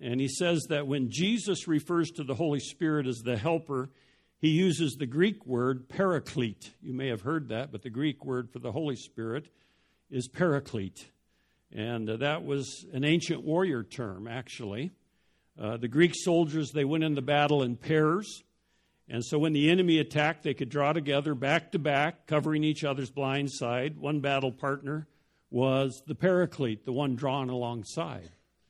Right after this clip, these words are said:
The Holy Spirit is, uh, the third person of the Trinity, and he has roles to do, and he is our paraclete, our comforter, our protector, our guide, our teacher,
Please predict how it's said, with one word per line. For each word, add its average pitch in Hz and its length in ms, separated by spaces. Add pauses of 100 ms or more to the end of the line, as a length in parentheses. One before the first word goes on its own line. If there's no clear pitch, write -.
(300)
The 110 60
Holy 139 240
Spirit 156 440 (140)
is, 120 500
uh, 131 220
the 117 100
third 131 320
person 156 400
of 135 140
the 123 80
Trinity, 175 580 (640)
and 104 300
he 120 180
has 117 400
roles 135 600
to 143 60
do, 147 300
and 117 80
he 127 180
is 117 140
our 117 140
paraclete, 147 600
our 110 120
comforter, 143 580
our 110 100
protector, 135 680
our 110 100
guide, 123 460
our 117 140
teacher, 151 640